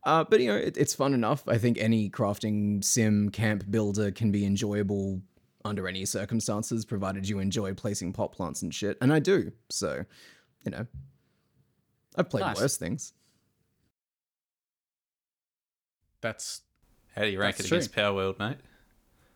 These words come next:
Speaker 1: Fucking, Pa-, we'll, we'll, we'll, we'll talk about Power World later. We'll, we'll get to Power World.
Speaker 3: Sorry, jumped the gun there.
Speaker 1: Nah, it's fine.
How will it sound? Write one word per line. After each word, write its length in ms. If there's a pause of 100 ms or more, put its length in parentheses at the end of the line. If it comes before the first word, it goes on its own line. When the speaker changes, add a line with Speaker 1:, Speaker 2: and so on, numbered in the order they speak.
(400)
Speaker 1:
Fucking, 600 (100)
Pa-, 100 (160)
we'll, 300
we'll, 200
we'll, 220
we'll 180
talk 200
about 260
Power 220
World 220
later. 240
We'll, 220
we'll 160
get 180
to 100
Power 240
World. 200 (300)
Speaker 3:
Sorry, 340
jumped 240
the 60
gun 240
there. 180 (720)
Speaker 1:
Nah, 200
it's 120
fine. 300